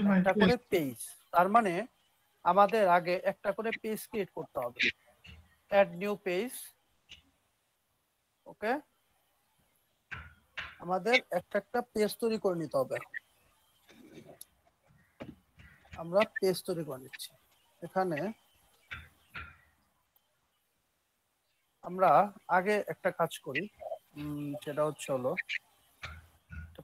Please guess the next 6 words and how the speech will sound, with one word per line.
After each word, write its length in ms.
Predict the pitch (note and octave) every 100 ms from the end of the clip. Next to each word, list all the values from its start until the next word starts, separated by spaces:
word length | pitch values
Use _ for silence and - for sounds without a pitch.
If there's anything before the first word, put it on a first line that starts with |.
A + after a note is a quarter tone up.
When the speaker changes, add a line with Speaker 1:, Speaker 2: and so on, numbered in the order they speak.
| -
Speaker 2:
প্লাগইন 360 | F3+ F#3 F3+ F3+
ইনস্টল 340 | F3 D3+ - C3+ -
করেন, 180 | A#2+ A#2 - _ _ _ _ _ _ _ _ _ -
এটা 180 | - A#2 - - _ _ _ _ _ _ _ _ _ -
classic 360 | F3 E3 E3 C#3+
এডিটর। 320 | - - -